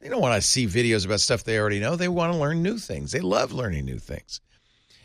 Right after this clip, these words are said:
And A C I Learning has kept all the fun, all the personality of I T Pro T V, all the deep, passionate love for this stuff that I T Pro T V is famous for, and amplifying their robust solutions for all your training needs.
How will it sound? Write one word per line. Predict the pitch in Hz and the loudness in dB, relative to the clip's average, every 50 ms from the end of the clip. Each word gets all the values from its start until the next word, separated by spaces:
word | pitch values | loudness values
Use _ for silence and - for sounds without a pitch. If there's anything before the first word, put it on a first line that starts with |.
| _ - | _ -4
And | - 143 | 0 2
A | 165 208 214 | 4 6 6
C | 190 - 175 151 | 6 6 6 6
I | 143 | 6
Learning | 139 143 139 135 123 | 4 4 4 4 4
has | 113 - | 2 2
kept | - 123 113 117 | 0 -2 -2 -2
all | 110 - | -2 -2
the | 175 175 | -2 -2
fun, | - - - 120 120 117 117 127 - | -4 0 2 2 4 4 2 -2 -2
all | - 98 104 107 | -2 -2 -2 0
the | 104 117 117 110 | 0 0 0 0
personality | - - - 117 113 - - 123 113 104 101 104 104 104 | -2 -6 -6 -4 -2 -2 -2 0 0 0 0 0 0 0
of | 95 92 | 2 2
I | 95 98 | 2 2
T | 98 - 107 | 0 -2 -4
Pro | 85 - 101 92 85 | -4 -4 -4 -4 -4
T | - - 85 78 | -4 -6 -6 -6
V, | 69 73 76 80 _ _ _ _ _ - _ - | -4 -6 -6 -8 _ _ _ _ _ -20 _ -4
all | - 113 127 127 | 0 0 0 0
the | 117 127 | 0 -2
deep, | 120 101 85 98 123 131 135 - - - _ | -2 -2 -2 -2 0 0 -2 -2 -6 -20 _
passionate | - - 95 107 113 107 - - 117 117 110 - _ _ _ _ _ _ _ _ _ _ _ - | -8 -6 -4 -2 -2 -2 -2 -2 -4 -4 -6 -6 _ _ _ _ _ _ _ _ _ _ _ -10
love | - 113 123 123 123 123 113 | -2 2 4 4 4 4 2
for | - - 123 113 | -2 -4 -4 -2
this | 104 110 104 - - - _ _ _ _ | 0 0 2 0 0 -2 _ _ _ _
stuff | - - - - - - 110 98 101 101 - - - - - - | -6 -2 -2 -2 0 0 0 0 0 0 -4 -8 -12 -14 -16 -10
that | - 98 98 | -6 0 2
I | 98 98 | 2 2
T | 95 - 107 | 2 0 -4
Pro | - - 101 87 | -6 -6 -6 -6
T | 82 - 98 | -4 -4 -4
V | 85 82 | -4 -4
is | 80 76 | -4 -4
famous | - - 71 69 60 62 - | -6 -6 -6 -8 -6 -6 -6
for, | - - 50 58 60 - _ _ _ - - - - _ - | -6 -6 -8 -12 -12 -14 _ _ _ -20 -20 -20 -18 _ -2
and | 156 185 185 151 131 123 117 113 - _ _ _ _ _ _ _ _ - | 2 4 4 4 4 4 2 0 -2 _ _ _ _ _ _ _ _ 0
amplifying | 143 156 147 - 117 107 - - 92 87 85 82 82 | 2 2 2 2 -2 -4 -2 -2 -2 -2 -2 -2 -2
their | 80 82 | -2 -4
robust | 82 87 82 87 98 104 - - | -4 -2 0 2 2 2 2 0
solutions | - 90 82 95 90 - - 95 90 | 0 -2 -2 -2 -2 -4 -4 -6 -6
for | - - - | -8 -8 -6
all | - 104 101 95 | -4 -2 -2 -2
your | 90 90 | -2 -4
training | 90 - - 80 78 73 76 73 | -6 -6 -6 -4 -4 -2 -2 -4
needs. | 64 55 50 - - | -4 -6 -4 -4 -4